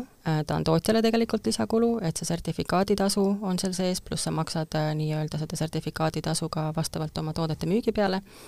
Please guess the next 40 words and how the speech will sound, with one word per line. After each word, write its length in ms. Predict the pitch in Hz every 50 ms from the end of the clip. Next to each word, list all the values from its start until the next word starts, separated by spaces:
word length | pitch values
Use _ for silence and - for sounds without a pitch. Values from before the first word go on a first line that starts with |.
| - - - - - - - - -
Ta 180 | 180 165 165 165
on 140 | 165 165 160
kindlasti 340 | 208 233 262 262 - - 180
palju 260 | - 180 190 196 180
soodsam 400 | 170 - 180 185 175 - - 170
sellele 200 | 160 160 156 156
farmerile, 560 | - - 220 208 165 156 156 160 165 160 180
et 100 | 190 175 -
farmerile 580 | 185 202 202 180 160 151 156 156 156 160 160 160
ta 220 | - 156 156 156 156
ei 120 | 156 160
ole 120 | 165 165 156
niivõrd 220 | 151 151 151 - -
palju 160 | - 165 160
kallis, 320 | - 160 160 160 160 - 160
aga 120 | 160 160
tootjale 420 | - 190 202 196 196 - 160 160
siiski, 360 | 156 160 160 160 - - 156 -
kes, 280 | - 160 - - - 170
ütleme, 380 | 165 - - 160 160 160 160 156 156 - _ _ _ - - - - - - - - -
kogu 160 | 175 170 170
sellest 220 | 156 156 156 - -
tarneahelast 640 | 170 160 156 156 156 156 156 151 156 - - - -
põhimõtteliselt 460 | 160 151 156 151 151 - - 156 -
umbes 160 | 160 160 170 -
kaheksakümmend 480 | - 160 151 147 - 156 156 156 151
protsenti 440 | - 156 - - 156 160 156 - 151
ju 60 | 151
tuleb, 340 | - - 156 151 151 156 - 160
äh, 160 | 156 151 156 156
nendele, 360 | 160 165 160 151 156 156 156
kes 200 | - - - -
ei 60 | 160
ole 120 | 160 156 151
enam 140 | 151 151 151
see 80 | - 151
farmer, 360 | - 165 156 151 151 151 151
vaid 120 | 147 - -
farmerist 380 | - 156 151 151 147 156 - -
edasi. 340 | 247 262 226 - - 170